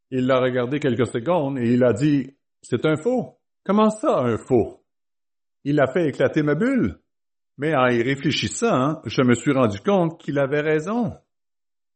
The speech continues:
Il s'agissait d'une compilation astucieuse des différentes déclarations faites par Monsieur Trump au fil des ans,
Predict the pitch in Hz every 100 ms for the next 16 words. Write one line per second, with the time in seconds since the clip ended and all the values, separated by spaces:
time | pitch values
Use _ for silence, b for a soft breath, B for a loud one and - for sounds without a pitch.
0 | _ _ _ _ _ _ - 123 - 147
1 | 127 127 170 131 120 156 135 139 127 -
2 | 139 - 127 120 - 117 - 254 196 143
3 | 120 113 240 110 - 127 127 135 120 120
4 | 131 117 110 - 110 - 214 233 - 113
5 | 101 98 - 104 101 104 82 92 85 82
6 | 76 98